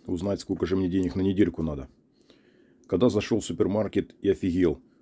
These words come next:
увидел, что яйца теперь по одному продаются. И десяток, когда увидел восемьдесят гривен, я, честно говоря, был в шоке. Яйца очень дорогие.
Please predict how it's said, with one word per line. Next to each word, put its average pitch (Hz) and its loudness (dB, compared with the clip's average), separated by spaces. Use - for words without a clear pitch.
увидел, 92 0
что - -4
яйца 90 2
теперь 82 -6
по 85 0
одному 90 2
продаются. 104 0
И 143 2
десяток, 110 2
когда 95 -4
увидел 101 2
восемьдесят 92 0
гривен, 95 0
я, 90 2
честно 90 -4
говоря, 80 -4
был 85 2
в 80 -8
шоке. 71 -2
Яйца 92 0
очень 82 -4
дорогие. 98 2